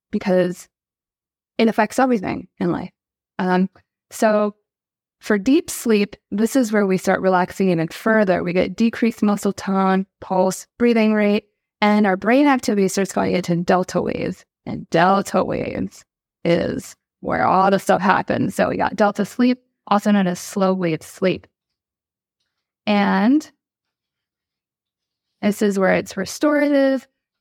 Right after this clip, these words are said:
Um, we start processing memories and experiences, but we also, or, and we also start releasing growth hormone. And we don't need to dive into growth hormone right now, but it's something that we're probably gonna hit on,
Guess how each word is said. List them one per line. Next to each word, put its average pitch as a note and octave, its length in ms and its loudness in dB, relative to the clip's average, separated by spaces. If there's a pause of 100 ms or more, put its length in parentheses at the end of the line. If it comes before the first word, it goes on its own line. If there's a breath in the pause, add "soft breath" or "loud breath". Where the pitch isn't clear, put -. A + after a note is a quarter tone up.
(160)
Um, G#3 420 2
we G#3 160 -4
start G#3+ 240 0
processing B3+ 560 0
memories A#3 520 2
and F3+ 80 -2
experiences, A#3+ 920 0 (320)
but G#3+ 440 2
we G#3+ 120 0
also, G3 640 -2
or, F#3+ 160 -4
and G#3+ 460 4
we G3 120 2
also F#3 460 0
start F#3 200 -2
releasing F3+ 400 -4 (260)
growth F#3+ 300 2
hormone. - 460 -4 (600)
And - 120 -2
we F#3 60 2
don't F#3+ 140 4
need F#3+ 100 2
to F3+ 80 0
dive F3 220 2
into E3+ 120 0
growth E3 200 -2
hormone D#3 280 -6
right C#3+ 140 -4
now, A#3 240 4
but A3+ 160 -2
it's - 100 -8
something - 280 -2
that - 80 -4
we're - 80 -2
probably F#3 300 0
gonna E3 140 0
hit F3 220 -2
on, D#3+ 300 -4